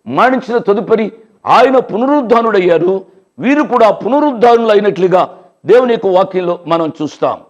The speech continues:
నాలుగవది, యేసు ప్రభువారు మరణించినప్పుడు భూకంపం కలిగింది. వీరు కూడా మరణించినప్పుడు భూకంపం కలిగినట్లుగా మనం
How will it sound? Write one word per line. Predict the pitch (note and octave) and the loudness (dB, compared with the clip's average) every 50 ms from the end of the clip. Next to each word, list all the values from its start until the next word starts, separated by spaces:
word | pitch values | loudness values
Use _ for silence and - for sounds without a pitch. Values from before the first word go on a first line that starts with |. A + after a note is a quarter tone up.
| _ _ _ _ _ - | _ _ _ _ _ -6
నాలుగవది, | - G3+ B3+ C4 A3 F#3+ E3+ - B2 - - _ _ _ _ _ _ - | 0 0 0 0 0 -4 -6 -6 -10 -14 -20 _ _ _ _ _ _ -4
యేసు | - C4+ C4 - - C4+ C#4 C#4+ | -2 -2 -2 0 -2 -2 -2 -2
ప్రభువారు | C4+ C4+ C4 A#3+ A#3+ A#3 A#3 A3+ A3 G3+ | -2 0 0 2 2 4 4 4 2 2
మరణించినప్పుడు | F3 E3 G3+ B3 C4 C4+ G#3+ - G#3+ A#3 A3+ F3+ G3+ A#3 A#3+ F#3+ - - _ _ _ _ - | 0 0 0 0 0 -2 -4 -4 -4 -4 -4 -2 -2 -4 -4 -6 -8 -18 _ _ _ _ -16
భూకంపం | A2+ B2 G3+ C4+ B3 F#3 D4 C#4 - C4+ C#4+ C4 | -6 -2 0 0 2 2 0 0 2 2 0 2
కలిగింది. | - A3+ G#3+ F#3+ E3+ E3 D#3 C#3+ C#3+ E3 F3+ - - _ _ _ _ _ _ - | 2 0 0 0 -4 -6 -6 -4 -6 -6 -6 -8 -14 _ _ _ _ _ _ -6
వీరు | D3+ B3 C#4 D4 | -4 -2 -2 0
కూడా | A3 C4 C#4 C4 B3 | 0 2 2 2 2
మరణించినప్పుడు | A#3 G3 G3 A3 A#3+ A#3 - - G3 A3+ G3+ E3 G3 G#3 G#3 F#3+ - - - - _ _ - | 2 2 0 0 0 -2 -4 -2 -2 -2 -2 0 0 0 0 -2 -4 -14 -20 -20 _ _ -10
భూకంపం | - F#3+ C#4+ D4+ A3 C4+ C#4 C4 C4 C4 A#3+ - | -2 0 0 0 2 0 0 2 2 -2 -2 0
కలిగినట్లుగా | F3+ A#3 A3 G#3 G#3+ G3+ - F3 F#3+ E3+ F3+ E3+ C#3+ - - - _ _ _ - B2 | -2 -2 -2 -2 -4 -4 -2 -2 0 2 2 0 0 -2 -8 -20 _ _ _ -6 -2
మనం | D#3 F#3 G3 F#3+ - | 0 0 0 0 -2